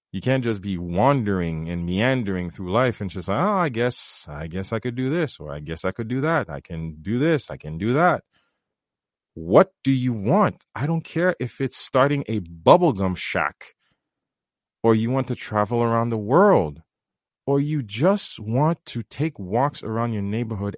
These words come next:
every day, or you just want to, I don't know, sell ice. I don't care. If it matters to you, if it's not hurting your fellow man, and if it brings you fulfillment, then great,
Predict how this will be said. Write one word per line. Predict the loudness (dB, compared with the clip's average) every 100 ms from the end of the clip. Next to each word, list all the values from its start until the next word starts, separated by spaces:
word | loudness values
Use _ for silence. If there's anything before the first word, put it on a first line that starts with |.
| -4
every | -6 -6 -8 -6
day, | -6 -8 -14 _ _ _ _ _ _ _ _ _ _
or | -6 -2
you | -2 0
just | 2 2 0 -4
want | 0 0 0
to, | -6 -6 -4
I | -4
don't | 0 0
know, | 0 -2 -4 _ -12
sell | -8 0 2 2 2
ice. | 2 2 2 -4 -6 -8 -16 _ _ _ _ _ _ _ _ -10
I | -8 -8 -12 _
don't | -4 -2 -4 -10
care. | -18 -6 -2 0 -2 -4
If | -8 -4
it | -6 -4
matters | -4 -2 0 -2
to | -4 -4
you, | 0 0 -2 -6 -20 -20 -10
if | -6 -4
it's | -2
not | 0 0 -2
hurting | -2 0 2 2
your | 0
fellow | 0 0 0 2
man, | 0 0 2 4 2 0 -10 -20 -8 -2
and | -2
if | 0
it | -4 -2
brings | 2 2 2
you | -2
fulfillment, | -2 -4 -2 0 2 2 -2 _ _ _
then | -4 -2 -2
great, | -2 2 4 2